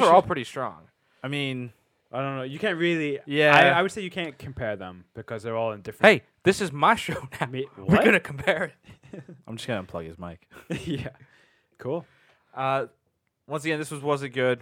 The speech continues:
Speaker 1: We just did a quick little review on Batman Ninja.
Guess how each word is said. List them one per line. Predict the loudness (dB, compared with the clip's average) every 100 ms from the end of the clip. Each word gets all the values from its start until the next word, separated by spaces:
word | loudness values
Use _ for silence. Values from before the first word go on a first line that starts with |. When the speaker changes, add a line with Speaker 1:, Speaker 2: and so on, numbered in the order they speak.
| -6
Speaker 1:
We | -8
just | -4 -6 -6
did | -6 -4
a | -6
quick | -6 -8 -6
little | -4 -2
review | -4 -4 -4 -6 -8
on | -10 -8 -10 -14 _ -8
Batman | -8 -6 -8 -8
Ninja. | -10 -10 -10